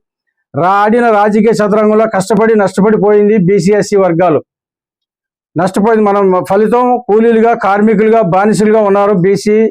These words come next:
ఎస్సీ, ఎస్టీ, బడుగు బలహీన వర్గాల వారు. రోజు రోజుకి బీసీ బిడ్డల బతుకు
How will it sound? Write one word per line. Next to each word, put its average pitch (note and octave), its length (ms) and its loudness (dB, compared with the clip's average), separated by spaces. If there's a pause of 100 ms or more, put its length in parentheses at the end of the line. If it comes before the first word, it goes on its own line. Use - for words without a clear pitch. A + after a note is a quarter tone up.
(120)
ఎస్సీ, F3 240 -2
ఎస్టీ, G3+ 260 -2
బడుగు F#3 300 0
బలహీన F#3 320 0
వర్గాల F3 360 0
వారు. D3+ 220 -2 (520)
రోజు G3+ 260 0
రోజుకి G#3+ 420 2
బీసీ F#3+ 380 0
బిడ్డల G3 280 2
బతుకు F#3 340 0